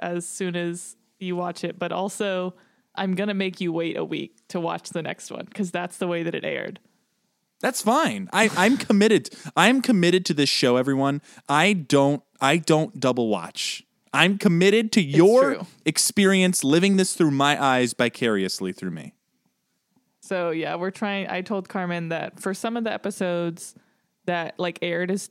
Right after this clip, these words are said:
Speaker 1: two-hour, two-part episodes, we'll watch together and then just, like,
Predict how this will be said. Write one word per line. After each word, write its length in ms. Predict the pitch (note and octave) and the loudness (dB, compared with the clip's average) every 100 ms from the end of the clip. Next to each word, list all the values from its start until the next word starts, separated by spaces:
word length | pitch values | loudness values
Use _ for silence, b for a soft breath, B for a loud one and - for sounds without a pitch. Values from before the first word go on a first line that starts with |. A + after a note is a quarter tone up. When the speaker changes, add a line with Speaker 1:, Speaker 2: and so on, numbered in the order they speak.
| - | -10
Speaker 1:
two-hour, 540 | - F3 F3 F3 F3 | -4 -2 -2 -2 -4
two-part 420 | E3+ F#3 F3 F3 | -4 -6 -4 -4
episodes, 480 | E3 F#3+ - G3 F#3 | -4 -6 -6 -6 -4
we'll 180 | E3+ E3+ | -4 -4
watch 480 | D#3+ E3+ - - - _ - | -4 -6 -8 -14 -16 _ -12
together 440 | F#3 E3+ E3 F3 | -6 -6 -4 -4
and 180 | E3+ E3+ | -4 -4
then 120 | E3+ | -4
just, 220 | E3+ E3 | -4 -6
like, 160 | E3+ E3 | -6 -8